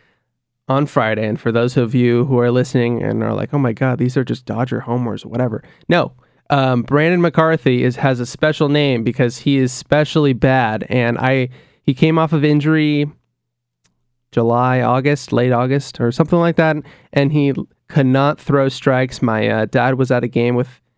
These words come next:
with his buddy, and he, uh, just texted me saying McCarthy can't even hit the strike zone. And somehow in an important game where the Dodgers were trying to catch the Nationals for home field, he, uh, manager Dave,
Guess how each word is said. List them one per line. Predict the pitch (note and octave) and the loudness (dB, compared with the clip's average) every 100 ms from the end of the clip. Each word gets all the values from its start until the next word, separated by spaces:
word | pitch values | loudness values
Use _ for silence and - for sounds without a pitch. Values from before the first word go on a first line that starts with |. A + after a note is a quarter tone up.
| _ | _
with | - | -6
his | B2 A#2 | -4 -2
buddy, | A#2+ A2+ B2 B2 | 0 2 2 2
and | G#2+ G#2+ | 0 -2
he, | - A2+ A2 G#2+ | -4 -4 0 0
uh, | G#2+ G#2 G2+ - _ _ _ _ - | 0 -2 -4 -10 _ _ _ _ -6
just | C3 | -2
texted | - C#3+ D3 | 0 0 0
me | C3 | 0
saying | - B2+ | 0 0
McCarthy | A#2 A#2 C3 B2 - C3+ C3+ C3 _ _ _ _ | -2 0 0 0 0 0 0 -4 _ _ _ _
can't | - C#3 C3+ - | -4 0 0 0
even | C3+ B2 B2 B2 | 0 2 0 0
hit | C#3+ | -2
the | - | -2
strike | B2+ D#3 F#3+ | -2 0 -2
zone. | - - A2 _ _ _ _ | -2 -4 -6 _ _ _ _
And | D3 C#3 C#3 C3 | 0 2 2 0
somehow | B2+ - F3 E3 D#3+ D#3+ | -2 -2 0 2 2 2
in | D3+ | 2
an | C3 | 0
important | B2 - D#3 D#3+ D3+ | 0 2 2 0 -2
game | C#3+ D3 | 0 2
where | C3+ | 0
the | A#2+ | 0
Dodgers | C3 C#3 C3+ | 2 0 0
were | B2 | -4
trying | A2 E3 G3+ | 0 0 2
to | A3+ | 2
catch | C#3+ B2+ | 2 2
the | - | 2
Nationals | A#2+ A#2+ B2+ A#2+ - | 2 2 0 -2 0
for | A#2+ | 0
home | A#2 A2+ | 0 0
field, | A#2+ A2+ A2+ - _ _ _ _ _ _ _ _ | 2 2 0 -4 _ _ _ _ _ _ _ _
he, | _ - C3 B2+ B2 B2 B2 B2+ - - _ _ - | _ -2 0 2 2 2 0 -4 -18 -20 _ _ -2
uh, | B2+ A#2+ | 0 2
manager | A#2 B2+ C3+ C3 | 2 2 2 2
Dave, | B2+ B2 | 2 0